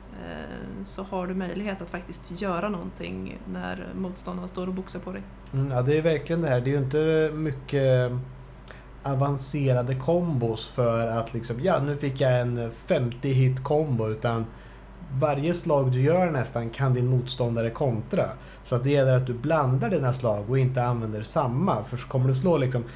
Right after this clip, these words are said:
Speaker 2: ett, två, tre, ett, två, tre samma gång. Du kan göra den två gånger och sen kommer din motståndare veta att du tänker göra den och kontra den bara.
Speaker 1: Då gör det ont,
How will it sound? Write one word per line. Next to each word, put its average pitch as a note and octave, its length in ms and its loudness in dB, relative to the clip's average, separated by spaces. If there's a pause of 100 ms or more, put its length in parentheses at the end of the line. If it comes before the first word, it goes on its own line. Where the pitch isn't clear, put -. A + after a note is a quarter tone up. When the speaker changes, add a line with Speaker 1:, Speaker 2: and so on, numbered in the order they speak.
(140)
Speaker 2:
ett, F#3 140 -2 (120)
två, D#3+ 220 2
tre, A2+ 400 0 (100)
ett, F#3 240 0
två, D#3+ 180 0
tre C3+ 280 0
samma B2+ 380 2
gång. B2 460 0 (240)
Du C3 140 0
kan D#3 100 0
göra D3 180 4
den C3 240 2
två B2+ 200 4
gånger B2+ 540 4
och A#2 100 -2
sen A#2 180 -2
kommer F#3 220 2
din C#3 140 2
motståndare C3+ 580 2
veta B2+ 280 4
att A#2+ 60 -6
du A#2 60 -4
tänker A#2 320 -2
göra A#2+ 220 2
den A#2+ 160 2
och G#2+ 140 -8
kontra E3+ 460 -2
den G#2 200 -4
bara. F#2+ 240 -10 (1000)
Speaker 1:
Då F3+ 160 -2
gör G#3 140 -2
det F#3+ 120 -4
ont, G3+ 520 0